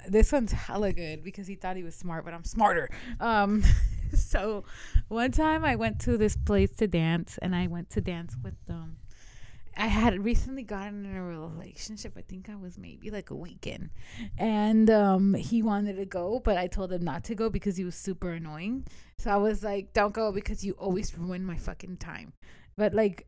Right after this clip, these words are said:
rude as fuck because I was already pissed that he was already trying to, like, tell me what to do.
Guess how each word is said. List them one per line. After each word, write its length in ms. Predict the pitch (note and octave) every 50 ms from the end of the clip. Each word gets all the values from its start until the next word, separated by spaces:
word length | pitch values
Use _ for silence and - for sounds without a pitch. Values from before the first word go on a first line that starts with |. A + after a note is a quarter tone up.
| _ _ -
rude 260 | G#3+ G3+ G#3+ A#3 B3
as 220 | A#3+ A3+ G#3 - -
fuck 320 | - A3 F#3+ E3+ E3 -
because 240 | - G3+ - A3 G3+
I 60 | G3+
was 120 | G#3+ A3 A#3
already 220 | A3+ A3 A3 G3
pissed 280 | - - A3 G#3+ - -
that 100 | F#3+ F#3
he 100 | G3+ G3
was 100 | F#3+ F#3+
already 200 | F#3 F#3 F#3 F#3
trying 260 | - F#3+ F3+ F3 E3+
to, 260 | D#3+ - _ - F3+
like, 160 | F3+ E3+ F3+ - - - -
tell 140 | - G3+ F3+
me 100 | F3+ E3
what 100 | E3 D3+
to 60 | D3
do. 280 | - F3 E3+ B2+ -